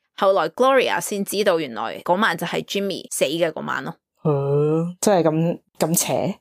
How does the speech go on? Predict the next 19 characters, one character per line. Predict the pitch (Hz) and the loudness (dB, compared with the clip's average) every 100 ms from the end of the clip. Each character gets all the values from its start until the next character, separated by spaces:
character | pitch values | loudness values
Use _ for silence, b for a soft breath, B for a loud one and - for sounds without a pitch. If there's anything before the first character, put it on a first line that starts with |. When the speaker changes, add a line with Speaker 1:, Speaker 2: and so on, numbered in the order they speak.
| - | -2
Speaker 1:
有 | 180 | 0
啲 | 196 | 2
靈 | 196 156 156 | 2 0 -4
異。 | 151 165 156 _ - | -4 -4 -6 _ -2
Speaker 2:
哦。 | 175 160 160 165 175 _ - | 0 2 2 0 -4 _ -2
Speaker 1:
至 | 285 | 2
於 | 302 | 2
Floyd | 339 - 302 302 - | 0 0 2 2 -2
同 | - | -6
埋 | 170 - 90 - | -6 -6 -8 -10
Warren | 202 254 226 135 | 0 2 2 0
就 | 143 | -2
係 | 151 | 2
嗰 | |
兩 | 190 170 | 2 2
個 | 160 | -2
機 | 220 226 | 2 2
師 | - 254 | 2 0
啦， | 262 | 0